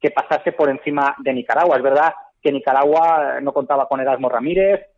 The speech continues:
no contaba con, con Chester, eh, Cuthbert, y que su gran promesa, Alex Blandino, que es quien había conseguido la victoria con, del home run en la décima frente a Alemania, se lesiona para jugar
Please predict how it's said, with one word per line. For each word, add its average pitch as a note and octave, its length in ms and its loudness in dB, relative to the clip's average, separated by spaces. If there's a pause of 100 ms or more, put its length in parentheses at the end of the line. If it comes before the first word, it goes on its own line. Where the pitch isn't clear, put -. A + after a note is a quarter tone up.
(200)
no D3+ 180 -2
contaba D3 480 0
con, D3 420 0
con C3+ 200 -2
Chester, C#3 500 -2
eh, C3+ 220 0
Cuthbert, D#3 420 0 (440)
y E3 140 -6
que D3+ 160 -2
su C#3+ 160 -8
gran D3+ 240 -2
promesa, D#3 420 -2
Alex C3+ 200 -2
Blandino, E3+ 560 -2 (580)
que C3+ 180 -2
es F3 180 0 (120)
quien D#3 160 2
había E3+ 300 2
conseguido E3+ 580 0
la D3+ 100 4
victoria E3+ 440 2
con, C#3 180 -2
del C3 200 2
home D#3 200 -2
run D#3+ 240 -2
en D3 80 -6
la C#3+ 100 0
décima E3+ 380 -2
frente D3 260 -6
a E3 40 0
Alemania, F3 440 -4
se E3 80 -6
lesiona D#3 380 -6
para D3+ 200 -2
jugar D3 320 0